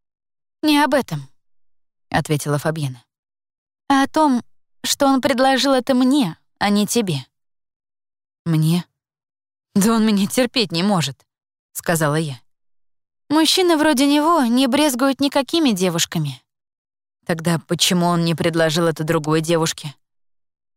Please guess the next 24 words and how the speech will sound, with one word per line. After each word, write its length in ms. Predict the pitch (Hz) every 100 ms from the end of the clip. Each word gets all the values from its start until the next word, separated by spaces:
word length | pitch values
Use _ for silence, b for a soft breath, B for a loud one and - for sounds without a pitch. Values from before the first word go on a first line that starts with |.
| _ _ -
Мне 240 | 208 247
было 220 | 220 240 220
бы 100 | 190
всё 200 | - 202
равно, 400 | 202 196 202 139
какую 420 | 156 - 180 160
девушку 520 | 147 175 156 - 160
или 160 | 156 160
женщину 540 | 156 214 185 160 151
захочет 520 | 156 160 - 190 165
месье 320 | 170 165 - 160
Диво. 340 | 175 151 127 _ _ _ _ _ _ _ -
Лишь 180 | 214 175
бы 140 | 170
не 100 | 180
Фабьену 500 | 185 175 185 226 165
или 140 | 156
меня. 340 | 165 185 160 123 _ _ _ _ _ _ _ _ _
«Если 360 | 269 277 277 285
бы 120 | 240
он 160 | 269 247
предложил 520 | 285 269 269 233 262
это 180 | 240 226
тебе, 460 | - 226 302 180